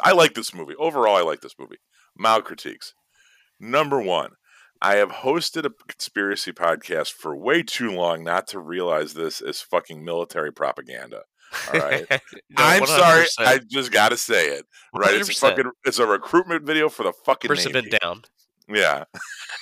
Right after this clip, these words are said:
Speaker 2: Numbers
Speaker 1: Number
Speaker 2: have
Speaker 1: one.
Speaker 2: been down.
Speaker 1: Number one. And number two, I do not think that Miles Teller is the fucking star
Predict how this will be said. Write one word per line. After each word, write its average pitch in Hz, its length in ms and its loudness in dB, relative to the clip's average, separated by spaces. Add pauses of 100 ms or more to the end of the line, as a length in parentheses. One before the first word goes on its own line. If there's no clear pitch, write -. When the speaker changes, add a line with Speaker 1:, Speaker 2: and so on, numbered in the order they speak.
(300)
Speaker 2:
Numbers 165 200 -2
Speaker 1:
Number 151 280 4
Speaker 2:
have - 100 0
Speaker 1:
one. 147 140 4
Speaker 2:
been 120 160 -8
down. - 160 -12 (360)
Speaker 1:
Number 120 360 -2
one. 71 240 -8 (500)
And 113 220 2
number 143 360 2
two, 233 440 -6 (520)
I 117 280 2
do 151 260 -10
not 131 320 -2
think 85 560 -10
that 95 160 -6
Miles 95 460 -2
Teller 76 560 -4 (120)
is 92 340 -2
the 92 200 -14
fucking 98 640 -6 (520)
star 67 880 0